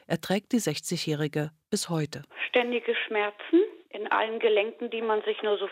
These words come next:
Speaker 2: vorstellen kann. Operiert worden bin ich mehrmals. Insgesamt sind das acht Gelenkoperationen.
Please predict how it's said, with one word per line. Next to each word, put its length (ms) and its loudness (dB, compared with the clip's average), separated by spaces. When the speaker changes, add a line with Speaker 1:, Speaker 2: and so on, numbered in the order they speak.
Speaker 2:
vorstellen 540 0
kann. 240 6
Operiert 480 4
worden 180 0
bin 160 0
ich 140 -4
mehrmals. 460 0
Insgesamt 560 -2
sind 80 -2
das 100 -2
acht 340 -4
Gelenkoperationen. 1120 -4